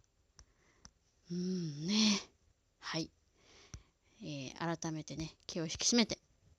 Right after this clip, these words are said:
頑張っていきたいと思います。それとですね、おかげさまで、えー、Twitterの方もシャドーバンの、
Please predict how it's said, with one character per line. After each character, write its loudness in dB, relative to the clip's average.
頑 -4
張 -2
っ -4
て -2
い 4
き -4
た 6
い 8
と 4
思 6
い 6
ま 4
す。 -6
そ 0
れ 6
と 4
で 2
す -10
ね、 -8
お -20
か 4
げ 6
さ 4
ま 6
で、 6
え -2
ー、 -6
Twitter -2
の 2
方 -2
も 0
シ -2
ャ -2
ド 2
ー -4
バ 6
ン 0
の、 0